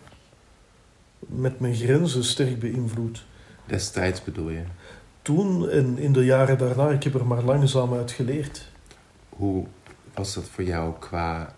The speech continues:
Speaker 2: het om leren gaan met die, met die grenzen?
Speaker 1: Ik heb een, eh, ontzettend belangrijk woord geleerd en leren gebruiken.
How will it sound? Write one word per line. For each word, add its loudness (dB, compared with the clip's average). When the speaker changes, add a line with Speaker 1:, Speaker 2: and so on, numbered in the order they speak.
Speaker 2:
het -14
om -8
leren -4
gaan -8
met -10
die, -16
met -8
die -16
grenzen? -6
Speaker 1:
Ik -8
heb 0
een, 2
eh, -2
ontzettend 0
belangrijk -2
woord -2
geleerd -4
en -4
leren -2
gebruiken. -6